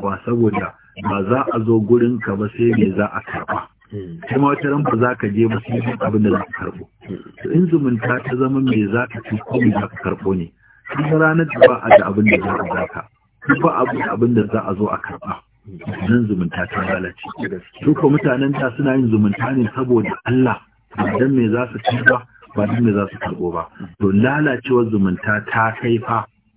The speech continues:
Speaker 1: an yi fada tsakanin wani da wani, bai san cewa wannan mutumin da suka faɗa da shi kanin babu su ne, uban su ɗaya ba.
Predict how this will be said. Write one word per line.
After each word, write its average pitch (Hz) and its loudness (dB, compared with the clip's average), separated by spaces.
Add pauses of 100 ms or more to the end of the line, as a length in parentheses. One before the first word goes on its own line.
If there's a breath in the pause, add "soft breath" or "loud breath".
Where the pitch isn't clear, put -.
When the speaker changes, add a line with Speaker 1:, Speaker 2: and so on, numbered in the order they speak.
(300)
Speaker 1:
an 120 2
yi 123 4
fada 110 2
tsakanin 107 0
wani 107 2
da 98 -2
wani, 90 -2 (400)
bai 95 2
san 123 0
cewa 107 2
wannan 131 2
mutumin 117 2
da 101 2
suka 107 -4
faɗa 101 -6
da 95 -10
shi 110 -6
kanin 120 0
babu 104 2 (140)
su 95 -6
ne, 101 0 (140)
uban - 4
su - -8
ɗaya 87 -10
ba. 87 -10